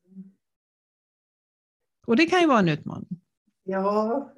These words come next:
Speaker 2: det, jag älskade ju inte det där uttrycket, "vänta på respond". <laughs>
Speaker 1: Mm,
Speaker 2: Och inte
Speaker 1: mm.
Speaker 2: respond. Nej.
Speaker 1: Det handlar ju också om att det, respond handlar ju, det handlar för dig så, och de-, den här typen då, så handlar det också mycket om att, att,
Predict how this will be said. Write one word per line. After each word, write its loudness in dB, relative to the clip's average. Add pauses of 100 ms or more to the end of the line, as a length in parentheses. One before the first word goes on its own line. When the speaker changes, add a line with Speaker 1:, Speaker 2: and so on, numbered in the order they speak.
(100)
Speaker 2:
det, 4
jag 6
älskade 0
ju 2
inte -6
det -2
där 2
uttrycket, -8
"vänta -4
på -2
respond". 0
<laughs> 4
Speaker 1:
Mm, 6
Speaker 2:
Och 10
inte 2
Speaker 1:
mm. 8
Speaker 2:
respond. 0 (640)
Nej. -4 (280)
Speaker 1:
Det 2
handlar 2
ju 2
också -4
om 0
att -4 (120)
det, -8
respond 0
handlar 2
ju, -2 (120)
det 0
handlar 0
för -4
dig 2
så, -4 (280)
och -2
de-, -2
den 2
här 2
typen -2
då, 0
så -4
handlar 0
det 0
också -4
mycket 0
om -2
att, -6
att, -8